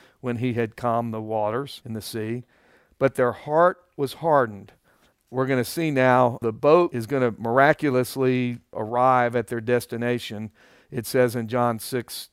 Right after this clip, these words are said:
twenty-one, if you go look at that, just all of a sudden the boat's where it needs to be. The other thing I wanna point out here is they still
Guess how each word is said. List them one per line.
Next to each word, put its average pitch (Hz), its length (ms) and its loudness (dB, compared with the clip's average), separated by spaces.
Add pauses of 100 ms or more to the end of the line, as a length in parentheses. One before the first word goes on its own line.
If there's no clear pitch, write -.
twenty-one, 117 540 -4
if 104 160 -12
you 123 60 -12
go 113 140 -4
look 110 200 -4
at 110 80 -10
that, 110 300 -6
just 117 200 -12
all 117 120 -2
of 110 60 -6
a 107 40 -14
sudden 120 200 -6
the 110 60 -10
boat's 117 380 -8
where 117 140 -4
it 98 80 -12
needs 110 200 -8
to 110 80 -16
be. 107 340 -12 (880)
The 151 100 2
other 185 160 6
thing 175 200 2
I 151 60 6
wanna 151 360 4
point 147 380 -2
out 135 280 4
here 139 580 2
is 120 420 -4 (300)
they 165 240 4
still 165 840 2